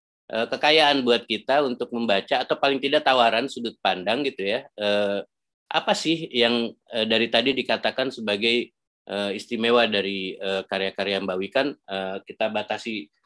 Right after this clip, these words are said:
dahulu, lebih dahulu dari tiga buku ini gitu kan. Eh, apa yang terasa, apa yang kelihatan, apa yang,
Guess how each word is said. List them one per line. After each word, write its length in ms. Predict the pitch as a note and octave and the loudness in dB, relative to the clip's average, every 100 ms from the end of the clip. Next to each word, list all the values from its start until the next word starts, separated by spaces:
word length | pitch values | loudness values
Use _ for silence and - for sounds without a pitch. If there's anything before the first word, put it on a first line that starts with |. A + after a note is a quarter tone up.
| _ G#2 | _ -2
dahulu, 340 | A2+ A2 C3 | 0 2 0
lebih 300 | D3+ A#2+ A#2+ | 0 0 0
dahulu 320 | G#2 G#2+ C#3+ | 2 2 2
dari 240 | A#2 G#2+ G#2 | 2 -2 -4
tiga 240 | G2+ G2+ | -4 -2
buku 320 | G#2 - A2 | -2 -4 -4
ini 160 | G#2 G2 | -2 -4
gitu 240 | F2+ - | -6 -6
kan. 160 | G#2+ A2 _ _ _ _ - | -6 -6 _ _ _ _ -6
Eh, 560 | G#2+ A2 G#2+ G#2+ A2 G2+ | 0 0 0 -2 -2 -4
apa 340 | - - E3 F#3+ | -4 -2 4 6
yang 160 | D3 C#3 | 6 4
terasa, 640 | C#3+ C#3 - D3 D#3+ C#3+ | 4 2 2 4 6 4
apa 240 | D3 D#3 | 4 6
yang 160 | D3 C3+ | 6 4
kelihatan, 720 | C3 B2 B2 A#2+ - D3 D3+ | 2 -2 2 0 2 0 0
apa 240 | C3 B2 B2 | -6 -4 0
yang, 320 | A#2+ A#2 | 0 -2